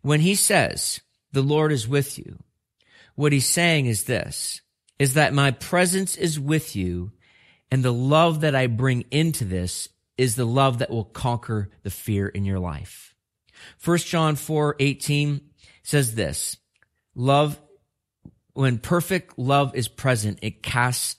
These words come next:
out fear." It's not just that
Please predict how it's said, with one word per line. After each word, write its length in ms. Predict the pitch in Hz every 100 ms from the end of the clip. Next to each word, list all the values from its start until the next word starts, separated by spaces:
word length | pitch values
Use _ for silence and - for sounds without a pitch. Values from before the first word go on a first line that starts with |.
| -
out 320 | 107 104 87 _ _ _
fear." 600 | - - 101 80 120 - _ _ _ _ _ _ -
It's 160 | 135
not 220 | 156 214 -
just 200 | 170 165
that 240 | 135